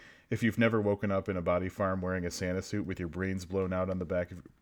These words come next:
out of the back of your skull, then you probably wouldn't understand."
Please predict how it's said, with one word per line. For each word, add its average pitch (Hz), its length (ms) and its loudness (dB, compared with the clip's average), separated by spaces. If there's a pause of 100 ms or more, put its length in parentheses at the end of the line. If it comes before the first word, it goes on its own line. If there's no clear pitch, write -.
(180)
out 95 140 2
of 90 60 -6
the 98 60 -2
back 92 280 0
of 95 60 -6
your 85 140 -4
skull, 87 400 0
then 87 140 -4
you 87 80 -4
probably 82 280 -4
wouldn't 82 260 -6
understand." 90 560 -6